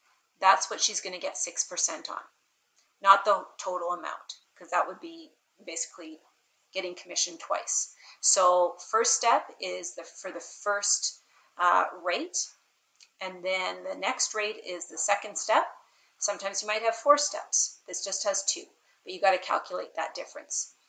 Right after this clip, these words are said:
So base salary for the month, that was already given to us. It was nine hundred and fifty dollars. Commission for fifteen thousand dollars in sales, that's four percent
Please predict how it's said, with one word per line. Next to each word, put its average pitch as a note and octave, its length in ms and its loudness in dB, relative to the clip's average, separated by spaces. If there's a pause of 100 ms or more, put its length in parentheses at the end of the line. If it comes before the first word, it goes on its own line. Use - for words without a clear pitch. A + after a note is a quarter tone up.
(200)
So G3+ 320 6
base B3+ 260 4
salary B3+ 440 8
for A#3+ 180 -4
the A#3 140 -4
month, G#3 480 0 (120)
that - 160 2
was F#3+ 120 -4
already G3+ 220 0
given F3+ 320 -12
to F#3+ 180 -8
us. - 340 2
It F3 80 -8
was F3 180 -4
nine F#3 220 -4
hundred G3+ 280 -12
and G#3 100 -18
fifty G3 320 -16
dollars. - 720 -2 (2000)
Commission A3 420 -2
for G3+ 640 8 (100)
fifteen G#3 420 -10
thousand F#3+ 360 6
dollars F#3 440 2
in G3 100 -14
sales, F#3 500 2
that's - 200 -4
four F#3 300 -2
percent G#3+ 540 -8